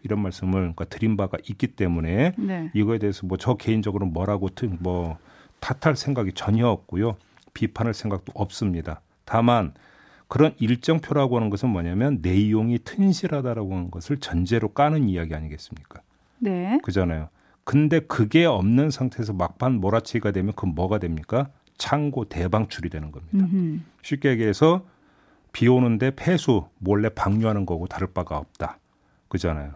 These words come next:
Speaker 2: 네.
Speaker 1: 그러니까 중요한 것은 얼마나 그러니까 수사를 튼실하게 해서 빨리 마무리하느냐.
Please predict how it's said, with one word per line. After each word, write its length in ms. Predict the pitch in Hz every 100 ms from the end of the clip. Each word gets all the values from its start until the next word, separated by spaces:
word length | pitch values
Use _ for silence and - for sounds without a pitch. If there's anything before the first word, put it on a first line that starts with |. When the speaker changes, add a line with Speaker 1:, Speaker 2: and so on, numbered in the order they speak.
| -
Speaker 2:
네. 540 | 214 202 185 170 160 175
Speaker 1:
그러니까 220 | 165 147
중요한 420 | 143 - 123 135
것은 280 | 123 110 147
얼마나 420 | 120 110 143 147
그러니까 260 | 147 131 117
수사를 400 | - 185 - 175
튼실하게 640 | 160 220 226 - 190 139
해서 180 | 123 131
빨리 480 | - - 214 208 202
마무리하느냐. 880 | 92 87 101 95 87 80 87 95 85